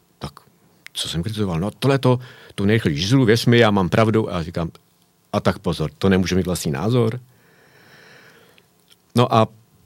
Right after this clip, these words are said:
eh, tak jsem se otočil, řekl jsem mu samozřejmě,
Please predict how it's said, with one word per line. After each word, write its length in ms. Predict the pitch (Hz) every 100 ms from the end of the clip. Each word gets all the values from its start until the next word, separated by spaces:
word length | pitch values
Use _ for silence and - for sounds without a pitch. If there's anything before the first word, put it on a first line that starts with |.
| - _ _ 92
eh, 40 | 90 82 71 71 - _ _ -
tak 200 | 139 131
jsem 160 | 135
se 120 | 110 80
otočil, 600 | 82 104 - 101 95 101
řekl 220 | 85 101
jsem 180 | - 107
mu 140 | 104
samozřejmě, 680 | 101 95 98 95 98 98 95